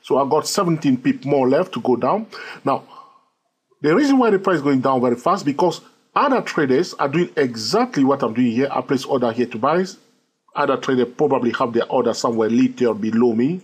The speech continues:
And, uh, as the price goes below my key level, the other orders are filled.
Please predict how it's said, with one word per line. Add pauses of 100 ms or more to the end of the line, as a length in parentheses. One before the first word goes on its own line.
(400)
And,
uh,
as
the
price
goes
below
my
key
level, (680)
the
other
orders
are
filled.